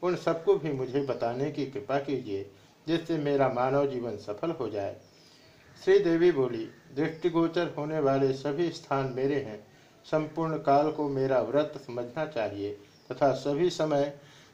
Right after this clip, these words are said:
मेरे उत्सव मनाए जा सकते हैं, क्योंकि मैं सर्वस्वरूपिणी हूँ।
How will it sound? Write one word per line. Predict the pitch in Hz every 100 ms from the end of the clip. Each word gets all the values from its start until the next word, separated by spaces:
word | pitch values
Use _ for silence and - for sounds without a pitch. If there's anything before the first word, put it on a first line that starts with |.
| -
मेरे | 156 165 165 143
उत्सव | - 156 143
मनाए | 120 139 143
जा | 127
सकते | - 120 -
हैं, | 117 104 104 - - -
क्योंकि | - 160 160
मैं | 170 165
सर्वस्वरूपिणी | 160 160 160 143 139 131 139 165 170
हूँ। | 127 107